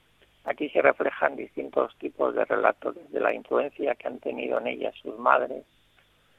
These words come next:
padres, abuelas y bisabuelas, hasta las distintas elecciones profesionales que fueron tomando por el camino. Y estas voces que nos cuentan, pues, son, entre otras, Almudena Grande,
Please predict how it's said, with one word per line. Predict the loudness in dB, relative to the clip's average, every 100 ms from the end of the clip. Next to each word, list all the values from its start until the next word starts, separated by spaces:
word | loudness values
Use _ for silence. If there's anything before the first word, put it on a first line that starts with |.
| _
padres, | 8 10 8 2 0
abuelas | 2 4 4 4 2 0
y | -6
bisabuelas, | -8 2 2 4 0 -2 -6 -12
hasta | -16 -6 -2
las | 0 -2
distintas | -6 -12 -12 -6 -4 -4
elecciones | -4 -4 -2 -4 -4 -6 -8 -16 _
profesionales | -2 -2 -4 -4 0 0 0 -6 _ _
que | -10
fueron | 0 2 2 -6 _ _ -20 -20 -20 -20 -2
tomando | 4 6 6 4 2
por | 2 0
el | -2
camino. | -4 -4 -6 -8 -20 -20 _ -10
Y | -4
estas | 0 4 4
voces | 4 0 -2 -4
que | -4
nos | -2 -2
cuentan, | -2 -4 2 2 2 -2 -14 -6
pues, | -6 -2
son, | -2
entre | -2 2 4
otras, | 4 2 -2 -4 -4 _ -4
Almudena | -4 0 0 2 4
Grande, | 4 4 2 -2 -4